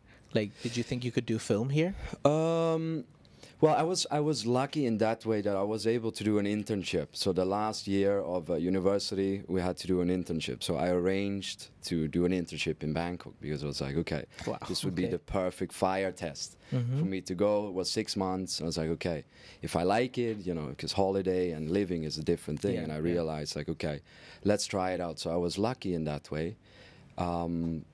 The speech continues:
Speaker 2: so I did the internship with a media company, actually. So we did a lot of productions, we did a lot of stuff for, like, Thai T V, and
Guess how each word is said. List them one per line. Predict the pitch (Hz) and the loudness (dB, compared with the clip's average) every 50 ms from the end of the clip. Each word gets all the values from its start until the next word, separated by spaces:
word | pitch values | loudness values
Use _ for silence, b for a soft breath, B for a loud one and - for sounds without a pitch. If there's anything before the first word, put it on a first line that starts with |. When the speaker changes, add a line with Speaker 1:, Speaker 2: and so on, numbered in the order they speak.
| _ - - - - - - - - - | _ -20 -20 -20 -20 -20 -20 -18 -6 -2
Speaker 2:
so | - 139 | 0 0
I | 117 113 | 0 2
did | 95 120 127 123 | 0 0 0 0
the | 117 110 | 0 0
internship | 107 104 - 120 - - 139 131 104 | 0 -2 -2 -2 0 0 0 0 2
with | 104 104 101 | 2 0 2
a | |
media | 101 101 104 104 104 113 120 123 | 2 2 2 2 2 2 0 0
company, | - 131 131 127 - 123 101 87 73 | -2 -4 -4 -4 -4 -4 -2 -2 -2
actually. | 76 78 - - - 64 - - - B B B B B B B | -2 -4 -4 -6 -8 -8 -10 -12 -20 B B B B B B B
So | - - | 0 0
we | 92 | 2
did | 90 98 101 | 2 2 2
a | 101 | 2
lot | 101 104 104 104 | 2 2 2 2
of | 101 95 | 0 -2
productions, | - 104 92 95 95 92 95 - - - 98 80 | -4 -2 0 0 0 0 0 -2 -4 -6 -4 -2
we | 85 85 | 2 2
did | 90 | 2
a | 90 | 4
lot | 92 90 | 2 0
of | 85 | 0
stuff | - - - 87 85 | -2 -2 -2 -2 -2
for, | - - 92 90 87 85 | -2 0 0 2 2 0
like, | 80 76 73 - | -2 -4 -6 -6
Thai | - 87 92 95 92 | -4 -2 0 0 -2
T | 90 - - 92 90 | -2 -2 -2 -2 0
V, | 85 78 87 87 87 85 87 87 85 78 | 2 2 2 4 4 4 4 4 4 2
and | 76 73 | 2 0